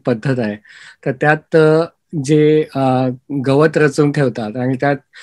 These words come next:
जनावरं किंवा माणसं यांचं जे काही, अ, मलमूत्र असतं ते त्याच्यात टाकायचं असतं आणि ते सडून कुजून, अ, झाल्यानंतर त्यात पाणी मारून त्याच्यातनं, पाण्यातनं तो सोरा बाहेर काढतात. तर अशा प्रकारची ती फॅक्टरी मराठ्यांनी तिथे पानिपतमध्ये टाकली होती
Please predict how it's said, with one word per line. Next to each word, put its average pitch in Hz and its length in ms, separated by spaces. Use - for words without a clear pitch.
जनावरं 135 600
किंवा 139 260
माणसं 127 540
यांचं 123 360
जे 135 180
काही, 131 420
अ, 117 400
मलमूत्र 135 580
असतं 131 340
ते 131 140
त्याच्यात 135 320
टाकायचं 131 480
असतं 113 320
आणि 131 280
ते 143 140
सडून 139 460
कुजून, 139 580
अ, 131 260
झाल्यानंतर 135 720
त्यात 135 160
पाणी 127 240
मारून 135 380
त्याच्यातनं, 131 540
पाण्यातनं 127 580
तो 180 60
सोरा 127 400
बाहेर 117 280
काढतात. 104 340
तर 147 40
अशा 127 240
प्रकारची 147 500
ती 147 160
फॅक्टरी 131 600
मराठ्यांनी 135 680
तिथे 131 280
पानिपतमध्ये 123 720
टाकली 120 320
होती 98 220